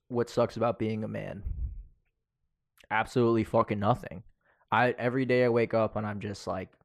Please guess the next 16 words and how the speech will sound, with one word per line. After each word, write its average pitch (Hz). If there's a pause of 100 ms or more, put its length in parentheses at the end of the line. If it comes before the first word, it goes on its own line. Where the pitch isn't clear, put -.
"Damn, 98
being 120
a 107
man 101
has 101 (1040)
gotten 117
me 104
so 117
much 110
in 101
life. 101 (440)
What 135
else 160
can 143
I 113
take? -